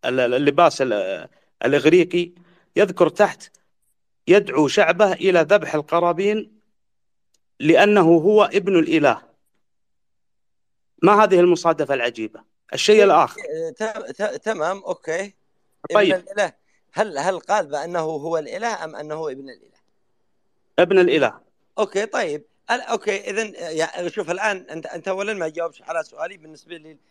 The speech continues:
Speaker 2: لل-، للاسم علشان نخرج
Speaker 1: من
Speaker 2: باسم
Speaker 1: يدعي
Speaker 2: الإله.
Speaker 1: أنه ابن الإله هو، آه، يعتبر نفسه
Speaker 2: لا،
Speaker 1: إله أيضًا.
Speaker 2: لا، لا، لا، ابن الإله يختلف على الإله، فالمسيحيين اليوم يدعوا بأنهم أبناء الله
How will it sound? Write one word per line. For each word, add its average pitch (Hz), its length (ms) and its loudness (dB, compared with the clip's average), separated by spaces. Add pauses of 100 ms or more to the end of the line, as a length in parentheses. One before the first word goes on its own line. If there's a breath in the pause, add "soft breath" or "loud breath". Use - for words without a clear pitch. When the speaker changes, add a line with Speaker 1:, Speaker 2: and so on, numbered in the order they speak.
(240)
Speaker 2:
لل-، 165 220 -12
للاسم 180 520 -10
علشان 170 380 -10
نخرج 170 240 -10
Speaker 1:
من 160 60 -14
Speaker 2:
باسم 185 160 4
Speaker 1:
يدعي 220 400 4
Speaker 2:
الإله. - 0 -
Speaker 1:
أنه 214 360 4
ابن 214 140 -2
الإله 214 360 4
هو، 233 240 4
آه، 156 460 -6
يعتبر 170 720 -2
نفسه 226 260 -2
Speaker 2:
لا، 226 240 4
Speaker 1:
إله 143 140 -2
أيضًا. 170 220 0
Speaker 2:
لا، 214 140 0
لا، 196 180 -6
لا، 160 200 -10
ابن 175 180 -12
الإله 190 340 -6
يختلف 180 500 -8
على 139 180 -10
الإله، 113 440 -14
فالمسيحيين 160 880 -10
اليوم 165 320 -12
يدعوا 139 340 -12
بأنهم 147 440 -14
أبناء 135 340 -16
الله 151 260 -8